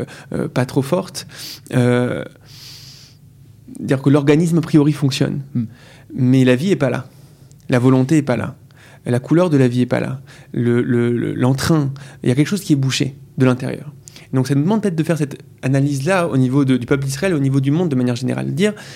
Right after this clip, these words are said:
Speaker 1: on nous demande pendant ces trois semaines qui précèdent Tisha B'Av, et à Tisha B'Av en particulier, de dire, « Ben mistarim tifke nafshi », c'est-à-dire ess-, essayer de, de, d'être à l'écoute du fait qu'il y a quelque chose qui est extrêmement profond, qui se, qui se, qui est ben mistarim, qui est de l'ordre de l'intériorité de l'être.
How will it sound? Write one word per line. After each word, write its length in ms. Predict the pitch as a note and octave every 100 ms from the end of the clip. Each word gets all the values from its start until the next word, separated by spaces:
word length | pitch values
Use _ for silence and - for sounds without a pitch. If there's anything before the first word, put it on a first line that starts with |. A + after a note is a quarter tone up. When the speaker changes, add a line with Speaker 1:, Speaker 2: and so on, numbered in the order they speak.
| - - -
Speaker 1:
on 40 |
nous 80 | C#3+
demande 320 | D3+ G#3 F3
pendant 140 | D3 D#3+
ces 100 | D#3+
trois 200 | - D#3+
semaines 280 | E3+ F3+ D#3+
qui 120 | -
précèdent 240 | D3 D#3+
Tisha 140 | D#3+ C#3+
B'Av, 260 | D#3+ D3+
et 60 | E3
à 60 |
Tisha 200 | D#3+ E3+
B'Av 260 | D#3 E3+ D3
en 100 | C3
particulier, 380 | C#3 C3+ - G3
de 60 |
dire, « 220 | D3 G#3 G3+ - - - D3+
Ben 100 | D#3
mistarim 480 | D#3+ E3 D#3 A3
tifke 280 | - D#3+ -
nafshi », 300 | D#3 C3+ C#3 C#3+
c'est-à-dire 120 | C#3+
ess-, 180 | C3 C3 D3
essayer 220 | C3+ G3+
de, 100 | D3+
de, 100 | C3+
d'être 360 | C3+ C3+ C3+ C3+
à 20 |
l'écoute 320 | C3+ C#3 F#3
du 100 | D3
fait 220 | C3+ F#3+
qu'il 80 | -
y 60 | C3+
a 20 |
quelque 140 | D3
chose 300 | - F#3 C3 - - - -
qui 260 | - D3 C#3+
est 160 | C3+ - - - -
extrêmement 400 | F#3 - F#3+ E3+
profond, 380 | D#3+ C3+ C3+ D#3
qui 160 | -
se, 80 | -
qui 280 | - C#3+ C#3+
se, 140 | -
qui 120 | D3
est 20 | F3+
ben 100 | F3
mistarim, 400 | F3 F3+ G3 F3
qui 80 | C#3+
est 20 |
de 60 | C3+
l'ordre 200 | D#3+ C#3
de 60 |
l'intériorité 500 | D3 C#3 D3 D3 F3
de 60 | F3
l'être. 360 | B2 - -